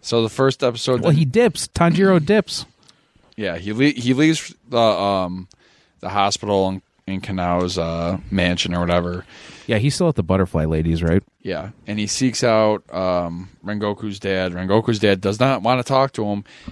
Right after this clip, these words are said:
Speaker 1: In fact, he
Speaker 2: Well,
Speaker 1: gets
Speaker 2: he don't, he don't wanna talk to anybody.
Speaker 1: in fact, he gets
Speaker 2: Let's
Speaker 1: super
Speaker 2: face it,
Speaker 1: pissed when
Speaker 2: that
Speaker 1: he sees, uh, Tanjiro's earrings. 'Cause then he calls him, like,
Speaker 2: Yes.
Speaker 1: he gets pissed 'cause he's like, "You think you're better than everyone else 'cause you have blah, blah, blah, blah." He calls him, uh,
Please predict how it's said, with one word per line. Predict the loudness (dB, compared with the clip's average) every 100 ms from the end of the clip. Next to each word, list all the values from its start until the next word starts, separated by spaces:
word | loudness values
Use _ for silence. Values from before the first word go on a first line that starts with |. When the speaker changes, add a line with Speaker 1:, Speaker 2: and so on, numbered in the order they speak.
| -10
Speaker 1:
In | -6
fact, | -4 -4
he | -2
Speaker 2:
Well, | -2
Speaker 1:
gets | 0
Speaker 2:
he | 0
don't, | 0
he | 0
don't | 2
wanna | 0
talk | 0 -2 -2
to |
anybody. | -4 -6 -8 -12 -14 _ _ -12 -8
Speaker 1:
in | -2
fact, | -2 0
he |
gets | -2 2
Speaker 2:
Let's | 2 2
Speaker 1:
super |
Speaker 2:
face | 2 2 2
it, |
Speaker 1:
pissed | 2
when | 2 2
Speaker 2:
that |
Speaker 1:
he | 2
sees, | 0 -2 0
uh, | 0 0
Tanjiro's | -2 -2 -2 -2 -2 0 -2 -6
earrings. | -8 -8 -10 -14 -14 -14 _ _
'Cause | -6 -2
then | -2
he |
calls | -2 -2 -2
him, | -2
like, | -2
Speaker 2:
Yes. | 2 4 4 2 -8 -14 -8
Speaker 1:
he | -2
gets | -2 0
pissed | -2 0 -2
'cause | -6
he's | -6
like, | -6 -8 -14 -10
"You | -2
think | -2
you're | 0
better | 2 2
than | 2 0
everyone | 0 0 0
else | 0 -2 -6
'cause | -6
you | -4
have | -2 -2
blah, | -2 0
blah, | 0
blah, | 0 -2
blah." | 0 0
He | 0
calls | 0 0 0
him, | 0
uh, | 0 0